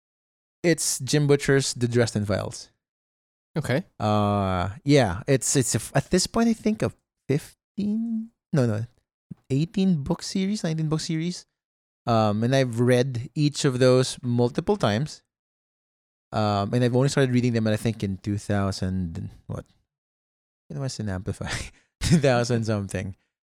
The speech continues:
Speaker 1: Uh, sixteen? Fifteen maybe? When I first got into it.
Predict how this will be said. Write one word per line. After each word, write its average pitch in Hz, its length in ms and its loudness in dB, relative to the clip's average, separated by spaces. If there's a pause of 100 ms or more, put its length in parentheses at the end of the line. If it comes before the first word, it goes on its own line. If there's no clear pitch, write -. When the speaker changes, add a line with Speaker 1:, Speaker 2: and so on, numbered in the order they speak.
(180)
Speaker 1:
Uh, 95 220 -2
sixteen? 311 920 -4 (260)
Fifteen 247 320 -4
maybe? 254 460 -2 (840)
When 170 120 0
I 175 40 2
first 170 280 -2
got 170 180 2
into 175 180 0
it. 175 320 -2